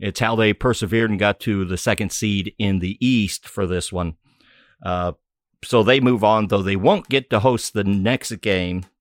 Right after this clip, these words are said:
or perhaps not. Maybe they will. 'Cause, uh, tonight, we're recording on Tuesday afternoon. Tonight, uh, the New England Revolution,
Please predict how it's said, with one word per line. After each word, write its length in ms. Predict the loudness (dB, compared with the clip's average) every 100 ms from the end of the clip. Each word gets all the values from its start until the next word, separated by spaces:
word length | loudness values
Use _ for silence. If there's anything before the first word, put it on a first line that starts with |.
| -8
or 200 | -6 -6 _ _
perhaps 640 | -4 -2 0 -2 -4 -8
not. 360 | -4 -4 -4 -10 -8
Maybe 300 | -4 -2 -2
they 180 | 0 -2
will. 280 | -4 -8 -14 _ -20 -20 _ _ _
'Cause, 280 | -4 -2 -2
uh, 200 | -4 -6 -8 _ -2
tonight, 560 | 2 4 4 2 0 _ _ _ _ _ -6
we're 140 | 0 0
recording 420 | 2 2 4 4
on 160 | 2
Tuesday 380 | 2 0 2 2
afternoon. 560 | 2 2 2 2 2 0
Tonight, 680 | 2 4 4 2 0 -4
uh, 460 | 0 2 4 2 2
the 100 | 0
New 200 | 2 2
England 340 | 2 2 4
Revolution, 840 | 4 4 2 2 2 0 0 -2